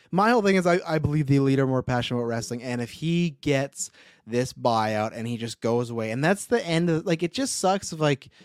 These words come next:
that's the end of both stories. In W W E, he just disappears, and in this, he just disappears, you know? And I, and I love Punk. He's, Punk is one of my all-time favorite wrestlers, no matter what's gonna be personally said.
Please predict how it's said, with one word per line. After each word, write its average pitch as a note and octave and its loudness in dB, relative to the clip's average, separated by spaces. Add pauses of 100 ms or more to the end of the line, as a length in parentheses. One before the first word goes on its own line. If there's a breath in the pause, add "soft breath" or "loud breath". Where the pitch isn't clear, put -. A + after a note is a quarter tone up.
(500 soft breath)
that's F3+ 4
the F#3+ -2
end F3+ 2
of D3 0
both C3+ 0
stories. A#2 -2
In A#2+ -6
W C#3 0
W C#3+ 4
E, - -4
he C#3+ -2
just C#3 0
disappears, C3 -2
and B2 -6
in A#2+ -4
this, B2 -2
he B2+ -6
just A#2+ -6
disappears, F#2+ -14
you A2 -14
know? B2 -2
And C3 -2
I, D#3 2
and G#3+ -2
I B3+ 2
love C4+ 0
Punk. D3 0
He's, E3 -6
Punk F#3+ 2
is F#3 2
one D3 -2
of F3 0
my E3+ 2
all-time E3 2
favorite D#3 4
wrestlers, C3+ 0
no B2+ -6
matter C3+ -2
what's C3+ -2
gonna C3 -2
be A#2+ -4
personally B2+ -4
said. A2+ -4